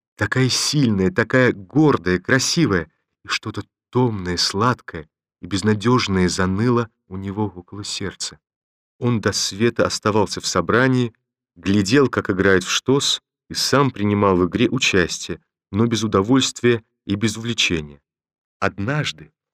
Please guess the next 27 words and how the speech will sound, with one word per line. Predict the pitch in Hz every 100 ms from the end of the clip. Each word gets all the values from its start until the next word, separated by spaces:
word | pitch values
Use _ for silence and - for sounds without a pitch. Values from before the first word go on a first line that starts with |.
| -
он | 104
увидел, | 104 117 147 104
как | 113 107 -
Арчаковский, | 110 - - 107 175 160 - - - _ _
занимавший | 87 117 127 131 - 147
отдельный | 110 104 110 95 101
столик | - - 101 90
с |
двумя | 80 110 113 101 - _
безусыми | - 110 117 104 101 98
подпрапорщиками, | 101 - - 185 185 - - - 80 78 _ _
довольно | 90 98 104 101
неумело | 104 107 107 135 156
передёрнул, | 160 185 170 143 80 76 71 _ _ -
выбросив | 90 151 110 113 - 92
две | - 95
карты | - 160 180 -
сразу | 90 - 143 190 -
в | -
свою | - 92 165
сторону. | - 147 85 78 - _ _ _ _ -
Ромашов | - 104 104 123
хотел | - 104 - 113
было | 101 101
вмешаться, | 92 101 - 151 156 - 120 _ _ -
сделать | 82 104 107 92
замечание, | 101 101 - 147 151 131